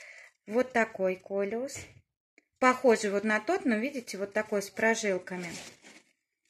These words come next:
Вот. Вот этот колюс очень красивый. И вот этот, и лимончик. Я его назвала лимончик, лимон. И ещё вот такой, смотрите, какой.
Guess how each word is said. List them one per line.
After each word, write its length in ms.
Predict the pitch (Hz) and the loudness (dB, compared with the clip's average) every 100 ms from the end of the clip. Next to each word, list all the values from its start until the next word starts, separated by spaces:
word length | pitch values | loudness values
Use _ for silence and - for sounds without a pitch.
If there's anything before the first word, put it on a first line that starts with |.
| _ - | _ -16
Вот. 320 | 214 202 196 196 - - - 214 | -12 -10 -10 -14 -18 -20 -16 0
Вот 120 | 247 | 4
этот 260 | 269 262 | 4 2
колюс 440 | - 240 226 214 - | 2 4 4 2 -2
очень 360 | 202 - 196 | -4 -4 -8
красивый. 640 | 180 190 185 - - 180 185 - - _ _ _ _ _ - - - - _ _ | -6 -6 -4 -6 -6 -8 -10 -14 -20 _ _ _ _ _ -20 -20 -20 -20 _ _
И 140 | - 339 | 2 4
вот 240 | 277 269 | 6 8
этот, 320 | 220 202 - - | 6 6 -4 0
и 120 | 302 | 2
лимончик. 680 | 285 233 208 190 185 - 220 | 6 6 4 0 -4 -8 2
Я 160 | 233 | 6
его 100 | 214 | 6
назвала 440 | 208 196 202 196 196 | 4 0 0 2 0
лимончик, 640 | 202 247 392 440 - - | 0 -2 -2 -6 -8 -6
лимон. 300 | 214 214 196 | -2 0 0
И 160 | 185 220 | -2 -2
ещё 300 | 233 - 294 | -2 -2 -4
вот 160 | 269 | -4
такой, 360 | - 233 233 208 | -4 -4 -4 -8
смотрите, 560 | - 214 208 214 202 - | -4 -6 -6 -8 -8 -12
какой. 400 | 190 - 190 | -12 -10 -12